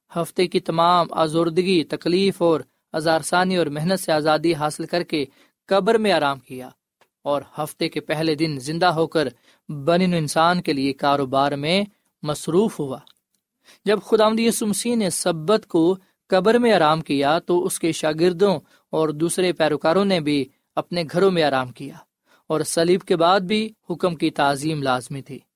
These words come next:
اور سبت کے حکم میں کوئی تبدیلی نہیں ہوئی۔ اس کے متعلق پاسٹر کیمبل مارگن صاحب یہ کہتے ہیں کہ خداوند یسوع مسیح کا رویہ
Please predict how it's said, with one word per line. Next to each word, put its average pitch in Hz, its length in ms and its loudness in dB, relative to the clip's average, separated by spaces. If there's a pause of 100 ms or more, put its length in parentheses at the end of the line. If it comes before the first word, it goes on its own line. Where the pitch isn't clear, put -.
اور 151 120 -2
سبت 160 420 -2
کے 160 180 0
حکم 160 320 -4
میں 185 180 -2
کوئی 175 180 -2
تبدیلی 151 460 -4
نہیں 170 260 0
ہوئی۔ 156 220 -2 (200)
اس - 140 -10
کے 156 80 -6
متعلق 175 680 -2
پاسٹر 165 440 0
کیمبل 170 500 -2 (240)
مارگن 160 440 0
صاحب 147 300 -6 (220)
یہ 151 80 -6
کہتے 147 360 -6
ہیں 165 220 -4 (280)
کہ 135 120 -10
خداوند 185 640 -2
یسوع 160 440 -4
مسیح 160 280 -6
کا 156 120 -4
رویہ 156 340 -2